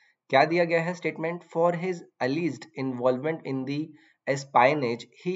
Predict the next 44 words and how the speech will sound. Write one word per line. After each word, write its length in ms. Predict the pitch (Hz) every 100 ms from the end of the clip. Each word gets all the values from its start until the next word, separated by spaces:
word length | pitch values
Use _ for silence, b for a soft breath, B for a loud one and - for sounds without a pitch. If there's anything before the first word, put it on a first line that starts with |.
| 180
is 100 | 175 170 131
under 200 | 127 131
a 80 |
cloud 440 | 131 120 110 127 123 - 113
these 200 | 117 107 107
days। 240 | 101 - _ _ _ _ 139
तो 60 |
देखिए 200 | 160 190
जो 180 | 147 151
भी 120 | 170
उसकी 180 | 170 185
इन्वॉल्वमेंट 540 | 139 120 120 135 139
है, 160 | 143 135
espionage 500 | 135 113 107 120 123
यानी 220 | 117 117
कि 340 | 117 120 120 _ 107
जो 180 | 117 107
भी 340 | 117 123 120
लोग 440 | 101 117 117 107 b b b -
किसी 240 | 120 123
के 120 | 120
पीछे 340 | 113 123 107 117
किसी 280 | 113 110 120
तरीके 360 | 113 110 113
से, 140 | 110 107
गुप्त 280 | 120 123
तरीके 300 | 117 113 110
से 140 | 110 113
किसी 280 | 110 110 107
की 200 | 120 107
जानकारी 520 | - 117 117 123 131
निकालने 380 | 120 120 113 110
की 100 | 110
कोशिश 360 | 117 104 113
करते 280 | - 104 123
हैं, 200 | 120 -
यानी 200 | 113 117
कि 160 | 151 151
किसी 320 | 123 113 110
की 200 | 139 165
निगरानी 440 | 139 135 131 147
करने 300 | - 117 107
के 120 | 113
लिए, 360 | 104 127 135